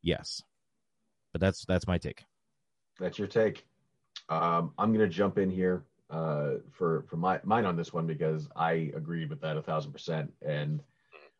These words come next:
Speaker 2: I was like, "Wow, okay." I, that was the easiest question I had to answer for the exact reason. Like,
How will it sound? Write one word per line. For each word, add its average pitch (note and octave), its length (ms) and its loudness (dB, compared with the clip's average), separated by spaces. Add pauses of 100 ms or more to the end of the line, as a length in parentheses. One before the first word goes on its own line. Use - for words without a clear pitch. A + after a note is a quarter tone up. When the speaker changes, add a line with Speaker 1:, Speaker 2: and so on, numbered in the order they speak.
Speaker 2:
I F2 60 0
was F2 120 2
like, D#2+ 140 0
"Wow, F2+ 280 4
okay." D#2+ 380 2
I, D#2 120 0 (340)
that F#2+ 80 4
was F2+ 100 0
the F#2 140 -2
easiest F#2+ 260 -2
question F2 240 2
I F2 60 -2
had F2+ 120 0
to E2 120 2
answer D#2+ 300 -6 (440)
for - 80 -6
the G2+ 80 2
exact F2+ 300 0
reason. D#2+ 360 -2
Like, D#2 220 -2